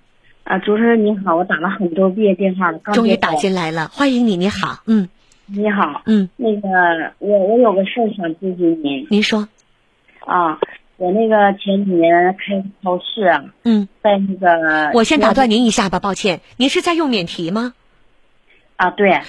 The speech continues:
Speaker 2: 把免提关掉，因为收音不是很清楚，我听不见。您把免提关掉，
Speaker 1: 啊。
Speaker 2: 正常来打就可以啊。
Speaker 1: 哎，好，好，好，现在行了吗？
Speaker 2: 啊，非常清楚，
Speaker 1: 啊。
Speaker 2: 您讲，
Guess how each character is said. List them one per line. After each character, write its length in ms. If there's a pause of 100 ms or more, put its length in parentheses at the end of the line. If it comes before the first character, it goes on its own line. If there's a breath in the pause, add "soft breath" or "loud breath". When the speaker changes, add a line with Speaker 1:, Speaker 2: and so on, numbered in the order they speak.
Speaker 2:
把 120
免 200
提 140
关 200
掉， 260
因 140
为 80
收 220
音 140
不 100
是 100
很 160
清 220
楚， 160
我 80
听 200
不 80
见。 280 (400 soft breath)
您 120
把 160
免 140
提 160
关 180
掉， 180
Speaker 1:
啊。 20
Speaker 2:
正 180
常 160
来 140
打 160
就 120
可 180
以 120
啊。 360
Speaker 1:
哎， 280
好， 240
好， 260
好， 220
现 140
在 100
行 180
了 80
吗？ 300
Speaker 2:
啊， 120
非 200
常 220
清 160
楚， 140
Speaker 1:
啊。 20
Speaker 2:
您 120
讲， 280